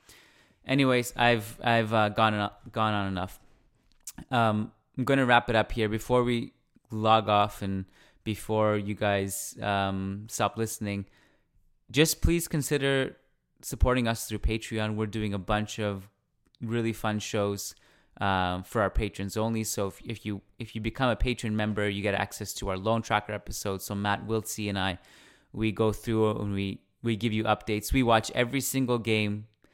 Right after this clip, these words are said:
of our loanies so you don't have to. So whether it's Odegaard, Oscar Rodriguez, um,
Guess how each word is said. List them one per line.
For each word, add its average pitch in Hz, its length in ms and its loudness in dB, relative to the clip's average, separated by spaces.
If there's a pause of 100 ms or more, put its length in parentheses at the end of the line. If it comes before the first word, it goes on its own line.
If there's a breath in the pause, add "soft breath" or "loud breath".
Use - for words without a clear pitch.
(300 soft breath)
of 110 160 -2
our 110 140 6
loanies 104 420 0
so - 140 -4
you 98 100 -2
don't 98 220 -2
have 92 240 -4
to. - 140 -12
So 95 240 -4
whether 95 280 0
it's 95 220 -6
Odegaard, 113 500 2
Oscar 110 360 -2
Rodriguez, 104 800 -2 (640 loud breath)
um, 87 640 -4